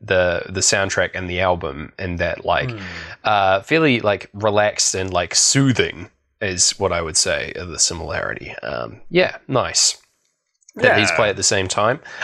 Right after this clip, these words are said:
Speaker 1: Um, we also see that the motorcyclists are all heading here too. Um, there's, like, a flash of lightning, and we see all their motorcycles parked up at the castle. Um, and yeah,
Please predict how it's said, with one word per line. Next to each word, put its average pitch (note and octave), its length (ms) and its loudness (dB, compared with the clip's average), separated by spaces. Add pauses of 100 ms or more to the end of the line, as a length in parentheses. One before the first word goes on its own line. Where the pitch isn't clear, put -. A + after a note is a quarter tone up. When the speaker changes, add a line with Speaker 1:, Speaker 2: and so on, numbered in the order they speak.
(100)
Speaker 1:
Um, A#2 240 2
we B2+ 100 2
also D#3 220 4
see C3 320 4
that A#2 180 0
the G2+ 60 -2
motorcyclists A#2+ 840 2
are A2 60 4
all G#2+ 220 4
heading A2+ 360 -2
here G2+ 220 0
too. C#3 460 0 (440)
Um, G2+ 300 2
there's, G2+ 160 0
like, G2 100 4
a F#2+ 60 0
flash - 360 0
of F#2+ 100 -4
lightning, G2+ 380 2
and G2 80 -2
we F#2+ 60 -2
see G2+ 260 0
all F#2 120 4
their F2+ 180 0
motorcycles F2 760 0
parked - 420 -2
up - 300 2
at - 80 -6
the - 80 -16
castle. D3+ 520 0 (320)
Um, E2 420 -2 (1040)
and G2 200 -4
yeah, G#2 280 2